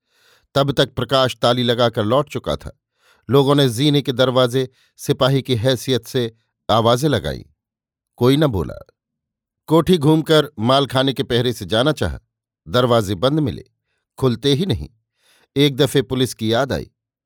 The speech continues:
खजांची बैठा न रहेगा सोचा। राजा से रानी के बदले की बात गई, बल जाता रहा। रुपए निकालने गई,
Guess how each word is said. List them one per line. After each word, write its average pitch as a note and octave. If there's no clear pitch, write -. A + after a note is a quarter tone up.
खजांची B2
बैठा A2+
न C3
रहेगा B2
सोचा। -
राजा C3
से C#3+
रानी C3+
के B2+
बदले A#2+
की A2
बात C3+
गई, D2
बल A2
जाता A#2
रहा। F#2+
रुपए C3
निकालने B2+
गई, D#2+